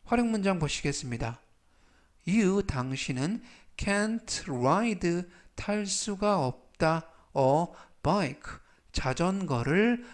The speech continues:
on, 어디 어디 위에서, sidewalks, 인도 위에서, 보도 위에서. 즉, 전체적 의미는 인도에서 자전거를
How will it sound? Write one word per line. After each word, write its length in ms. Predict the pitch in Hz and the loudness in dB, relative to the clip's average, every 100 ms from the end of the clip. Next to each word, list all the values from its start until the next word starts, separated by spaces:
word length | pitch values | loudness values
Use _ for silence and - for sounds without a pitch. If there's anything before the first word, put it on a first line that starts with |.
| - - | -20 2
on, 460 | 139 208 180 123 - - - | 4 6 4 -2 -10 -16 -2
어디 360 | 143 131 151 147 | 2 2 4 4
어디 380 | 123 143 131 | 4 2 0
위에서, 760 | 131 135 135 139 - 208 233 240 - - - | 0 0 -2 -2 0 2 2 0 -8 -18 -8
sidewalks, 1160 | - 214 254 220 190 143 139 190 - - - - - _ | -2 0 0 0 0 4 4 4 -4 -8 -8 -12 -20 _
인도 680 | 156 135 135 131 165 202 190 | -2 -2 -2 0 2 4 2
위에서, 760 | 139 143 196 208 185 123 120 - - _ - | 0 0 2 2 2 0 -2 -8 -20 _ -2
보도 600 | 147 143 147 147 196 185 | 2 4 2 4 4 4
위에서. 720 | 143 151 190 196 - 117 117 _ _ _ - | 2 0 2 0 -2 -4 -8 _ _ _ -4
즉, 420 | 170 175 - - | 0 0 -4 -18
전체적 680 | - 139 131 - 139 147 143 | -4 -4 -2 -4 -4 -4 -4
의미는 520 | 127 123 135 190 202 - - - - | -6 -4 -2 -2 -4 -10 -20 -18 -4
인도에서 1000 | 143 147 160 190 190 135 123 185 196 - - - | 0 0 0 0 2 2 2 2 2 0 -20 -14
자전거를 920 | - - 127 151 143 147 131 139 196 | -6 -2 -2 0 0 0 0 0 0